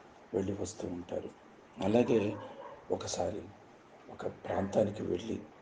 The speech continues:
ప్రవచనం అని చెప్పి తిరిగి ఇంటికి వస్తున్నారు. కరెక్ట్గా ఆయనకి అపరాహ్న వేళ, ఆ, సంధ్యావందనం చేసుకోవటం, త్రికాల సంధ్యావేత్త,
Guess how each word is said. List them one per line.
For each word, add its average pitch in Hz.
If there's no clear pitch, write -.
ప్రవచనం 92
అని 92
చెప్పి -
తిరిగి 98
ఇంటికి 92
వస్తున్నారు. -
కరెక్ట్గా 127
ఆయనకి 98
అపరాహ్న 107
వేళ, 92
ఆ, 82
సంధ్యావందనం 101
చేసుకోవటం, -
త్రికాల 110
సంధ్యావేత్త, 90